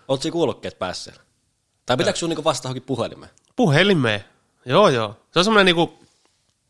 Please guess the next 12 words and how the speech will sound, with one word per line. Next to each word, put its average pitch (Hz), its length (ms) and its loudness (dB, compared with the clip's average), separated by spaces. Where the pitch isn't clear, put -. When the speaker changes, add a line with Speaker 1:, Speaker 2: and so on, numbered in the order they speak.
Speaker 2:
en 160 60 4
lähde 175 140 6
firmaa 170 340 6
sanoa, 147 260 6
mut 139 100 0
se 175 60 4
on 180 40 6
niinku 170 400 2
yksy-, 156 560 4
yksityinen 156 540 4
ho-, 135 280 4
niinku, 120 680 -2